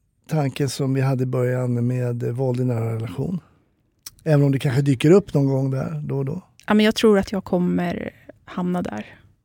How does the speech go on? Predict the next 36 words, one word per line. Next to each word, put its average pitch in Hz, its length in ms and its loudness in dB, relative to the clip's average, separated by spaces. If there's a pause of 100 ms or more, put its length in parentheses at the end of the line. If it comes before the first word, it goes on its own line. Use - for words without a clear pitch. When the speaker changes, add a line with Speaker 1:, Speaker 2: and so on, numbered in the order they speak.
(120)
Speaker 1:
Ja, 131 80 0
det 120 80 2
är 123 60 0
så. 117 220 -6 (180)
Speaker 2:
Det 202 100 0
tror - 180 -2
jag. - 80 -18 (1400)
Antingen 180 360 4
där 165 280 -2
eller 175 180 -2
så 196 120 -10
kanske - 420 -6
på - 120 -12
någon 180 280 -6
annan 190 440 -4
utredningsenhet. 208 1200 -6 (1040)
Speaker 1:
Mm. 120 240 2
Speaker 2:
Jag 202 80 0
är 202 40 2
fortfarande, 175 640 -2
jag 190 80 -2
har 196 60 0
ju 190 60 0
ganska 175 240 -4
många 175 180 -2
år 202 120 -4
kvar - 220 -8
att 190 60 -4
jobba. 208 240 -6 (840)
Speaker 1:
Det 143 80 -6
tror 123 200 -2
jag. 123 100 -4 (380)
Speaker 2:
Så - 140 -10
att, - 220 -8
eh, 202 120 -2
ja. 214 340 -2